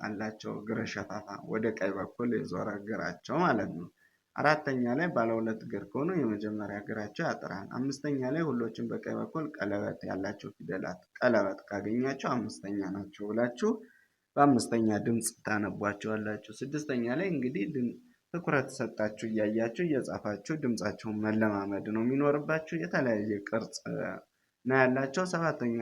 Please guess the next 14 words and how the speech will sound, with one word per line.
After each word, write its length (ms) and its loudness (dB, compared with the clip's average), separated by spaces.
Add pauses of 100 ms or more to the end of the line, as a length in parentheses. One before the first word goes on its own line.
ላይ 160 0
ግን 180 0 (200)
ባለ 260 8
ሁለት 280 2
እግር 220 -2
ከሆኑ 260 0
እንደምታያቸው 760 -2 (160)
የመጀመሪያ፣ 600 2 (840)
የመጨረሻ 680 4
እግራቸው 500 2
ያጠራል 520 2
ማለት 260 0
ነው። 120 -10
የመጨረሻ 500 -4